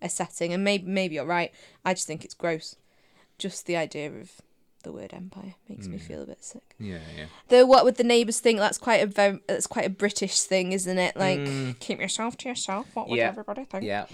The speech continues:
Speaker 2: but then, like, twitching at the curtains to stare at everybody as
Speaker 1: Yeah,
Speaker 2: well. It's this
Speaker 1: yeah.
Speaker 2: idea that everyone's watching in on everyone else.
Speaker 1: Yeah, very
Speaker 2: Judging.
Speaker 1: very, very British.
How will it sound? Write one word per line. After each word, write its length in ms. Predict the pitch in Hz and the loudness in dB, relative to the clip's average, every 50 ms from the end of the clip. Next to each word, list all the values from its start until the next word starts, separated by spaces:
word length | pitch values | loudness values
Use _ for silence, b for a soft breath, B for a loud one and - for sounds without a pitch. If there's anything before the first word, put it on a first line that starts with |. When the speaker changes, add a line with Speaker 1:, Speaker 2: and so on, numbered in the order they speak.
| - | -4
Speaker 2:
but 140 | - - - | -4 -2 2
then, 240 | - 120 117 113 113 | 2 2 2 2 0
like, 220 | 113 107 107 - - - _ | -2 -2 -2 -2 -4 -10 _
twitching 420 | - - 131 - - - 113 107 | -6 -4 -4 -4 -4 -4 -2 -4
at 60 | 107 | -4
the 60 | - - | -4 -4
curtains 420 | - 120 113 107 90 95 101 - | -2 0 2 2 0 -2 -6 -8
to 80 | - 104 | -10 -10
stare 300 | - - 113 107 101 95 | -4 -2 0 0 2 2
at 100 | 95 92 | 2 0
everybody 480 | 98 90 98 95 90 95 90 90 87 87 | 0 -2 -2 -2 -2 -2 -2 0 0 2
as 80 | 202 202 | 2 4
Speaker 1:
Yeah, 80 | 202 | 6
Speaker 2:
well. 260 | 196 185 180 175 175 | 6 6 6 6 4
It's 260 | 170 165 170 170 170 180 | 4 4 4 4 2 2
this 0 | 180 175 | 2 2
Speaker 1:
yeah. 100 | 170 165 | 2 2
Speaker 2:
idea 180 | 165 185 92 90 | 2 2 2 0
that 120 | - 76 | 0 0
everyone's 320 | 92 90 87 87 85 82 | -2 -2 -4 -6 -6 -4
watching 360 | 92 95 - - - 98 90 87 | -6 -6 -6 -6 -8 -8 -6 -4
in 140 | 87 87 | -4 -4
on 100 | 87 85 | -4 -4
everyone 280 | 85 85 78 85 82 85 | -4 -4 -4 -4 -4 -4
else. 220 | 85 80 80 82 - | -4 -4 -2 -2 -2
Speaker 1:
Yeah, 400 | 254 247 214 175 160 160 185 196 196 | 2 4 6 6 6 4 2 -2 -8
very 240 | 196 180 - 196 202 196 | -6 0 2 2 4 4
Speaker 2:
Judging. 480 | - 190 180 180 185 - 180 180 180 b b b b b b _ | 4 2 2 0 -2 -2 -2 -4 -6 b b b b b b _
Speaker 1:
very, 380 | - - 214 208 196 185 175 170 | -4 -2 0 0 2 0 0 -2
very 360 | 175 - - 180 180 175 156 | -2 -4 -4 -4 -2 -4 -6
British. 600 | 160 - 165 175 - - - 175 - - - | -8 -10 -12 -12 -10 -8 -10 -10 -10 -12 -16